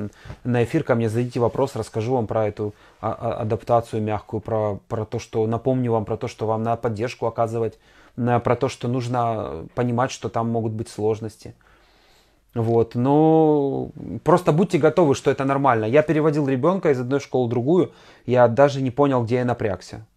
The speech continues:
честно вам скажу. То есть, ну, это несложно, несложно. Вот после первого мы уходили во второй, вот. Знаю примеры, где, когда люди, дети переходили в старших классах, знаю, когда переживали про неприятие,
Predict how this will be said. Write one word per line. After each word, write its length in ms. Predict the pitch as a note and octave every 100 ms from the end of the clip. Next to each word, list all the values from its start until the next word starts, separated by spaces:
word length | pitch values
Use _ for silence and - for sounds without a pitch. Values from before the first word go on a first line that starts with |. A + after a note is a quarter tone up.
| _
честно 300 | - A2+ G#2+
вам 80 | G2+
скажу. 320 | - G#2+ G#2+
То 120 | - G#2+
есть, 140 | -
ну, 160 | B2 A2 - _ _ _ _ _
это 180 | A#2+ C#3+
несложно, 580 | D3+ D3+ B2+ A#2+ A2 A2 _ _ _ _ _ -
несложно. 520 | B2 - A#2+ G#2 G#2
Вот 100 | G2+
после 280 | A2 - A#2+
первого 260 | C#3 B2
мы 120 | A2+
уходили 360 | G#2+ A#2 A2+ A#2
во 120 | A2+
второй, 420 | - C3+ F#3 A#3 - _ _ _ _
вот. 400 | A#2+ A#2 A2+ A2+ - _ -
Знаю 340 | A#2+ F3+ C#3+
примеры, 680 | C3 C#3 C#3+ C#3+ B2+ A#2+ A2+
где, 260 | G#2+ B2
когда 420 | - C3 A#2+ B2+ B2
люди, 280 | B2+ A#2+ A#2
дети 300 | A#2 C3 C3
переходили 460 | B2 A#2+ C3 A#2+ A#2+
в 60 | -
старших 380 | E3 G3+ E3 -
классах, 440 | C#3 B2 - A#2+ - _ _ -
знаю, 300 | A2 D3+ C3+
когда 260 | B2 A2+ A#2+
переживали 520 | B2+ A#2+ C3+ B2+ A#2
про 200 | - B2
неприятие, 680 | A#2+ B2+ B2+ E3 F3 D#3